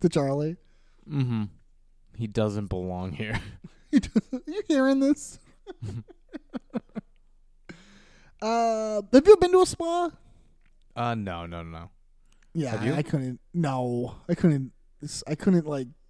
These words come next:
Speaker 1: I couldn't. <laughs> I just couldn't. Too, too neurotic.
Speaker 2: I mean, wh-, what happens at a spa? Like, h-, like, you get your manicures, your pedicures or something,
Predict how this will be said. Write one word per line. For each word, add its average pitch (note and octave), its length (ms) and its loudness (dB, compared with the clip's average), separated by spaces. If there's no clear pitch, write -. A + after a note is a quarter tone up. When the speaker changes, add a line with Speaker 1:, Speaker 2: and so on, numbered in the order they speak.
Speaker 1:
I D#3+ 60 -2
couldn't. D3 500 -2
<laughs> - 200 -6
I A3+ 60 12
just G#3 240 0
couldn't. D3 380 -4
Too, G#3 300 6
too A3+ 140 2
neurotic. F3 580 2
Speaker 2:
I E3 40 -6
mean, D3 460 -4
wh-, B2+ 960 -8
what F3+ 180 2
happens A2+ 380 -6
at F#2+ 100 -10
a F#2+ 60 -16
spa? F2 360 -12
Like, G2 180 -16
h-, - 180 -20
like, A2 300 -10
you A2+ 80 -10
get A2+ 160 -8
your A2 120 -10
manicures, A#2+ 680 -4
your A2 60 -6
pedicures B2 600 -6
or B2+ 60 -12
something, C3 540 -8